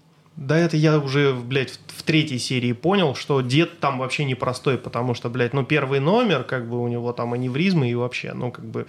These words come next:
дед всегда непростой. И я об этом жене сказал, она такая: «Да, скорее всего, блядь». Ну, я буду рад, если это окажется не так, и вы меня щас подъебали.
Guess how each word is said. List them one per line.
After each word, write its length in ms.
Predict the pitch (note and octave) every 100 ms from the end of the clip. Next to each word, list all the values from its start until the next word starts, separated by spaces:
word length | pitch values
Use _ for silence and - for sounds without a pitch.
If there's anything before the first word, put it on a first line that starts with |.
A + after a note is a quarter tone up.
| -
дед 300 | D3 D#3 B3
всегда 360 | - - C#3+ D3+
непростой. 600 | B2 A#2 A#2 - - A2+ - - - -
И 80 | C#3
я 520 | C3+ C3 D#3+ D3 C3
об 100 | B2+
этом 220 | C3 B2+ B2
жене 240 | C3 C3
сказал, 360 | - C#3 F#3 D3+
она 100 | B2
такая: 200 | - A#2+
«Да, 80 |
скорее 320 | B2 - C#3 B2
всего, 320 | - A#2+ A2+
блядь». 220 | B2 - -
Ну, 120 | E3 - -
я 380 | G2+ C3 E3+ G#3
буду 960 | D3+ F#3 E3+ F3 E3 D#3 C#3+ C#3 C#3 A2
рад, 300 | C#3 D#3 D#3+
если 300 | C3+ B2 A#2+
это 100 | B2
окажется 400 | A#2+ B2+ A2 C3+
не 80 | B2+
так, 220 | D#3 D#3
и 40 |
вы 120 | B2 A#2+
меня 180 | B2
щас 160 | A2+ B2
подъебали. 560 | - B2 B2 A#2+ A#2+